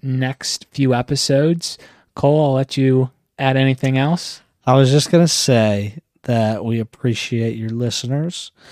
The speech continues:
Speaker 2: We do have some, just to second that, we have some amazing guests coming on, uh, coming up. We got a, a pretty cool backlog, and, uh, we will be making some updates to our website,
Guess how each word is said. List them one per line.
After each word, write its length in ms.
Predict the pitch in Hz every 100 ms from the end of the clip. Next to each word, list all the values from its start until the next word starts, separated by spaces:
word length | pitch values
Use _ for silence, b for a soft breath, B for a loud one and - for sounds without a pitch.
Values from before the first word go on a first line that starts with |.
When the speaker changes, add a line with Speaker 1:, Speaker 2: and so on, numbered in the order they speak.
| B B
Speaker 2:
We 140 | 139 123
do 240 | 120 143
have 300 | 131 131 120
some, 340 | - 120 120
just 200 | 113 120
to 100 | 117
second 340 | 113 - 117 110
that, 200 | 110 110
we 80 | 117
have 120 | 110
some 160 | - 113
amazing 440 | 113 117 113 110
guests 260 | 110 107 -
coming 240 | 113 110
on, 380 | 104 104 101 104 B B B B -
uh, 240 | 107 104 - - -
coming 320 | 127 120 117
up. 220 | 107 104
We 80 | 113
got 260 | 113 104 -
a, 60 | 113
a 40 | - -
pretty 160 | - 143
cool 180 | 123 131
backlog, 680 | 123 113 - 117 113 107 104 b b b b -
and, 600 | 117 113 110 110 104 104 - -
uh, 100 | 107
we 100 | 110
will 140 | 120 120
be 80 |
making 440 | 123 123 120 123 120
some 540 | - 123 113 107 107 -
updates 760 | - 113 - 127 120 135 - - -
to 200 | 127 120
our 140 | 107
website, 1000 | 107 110 113 110 - 139 143 214 - -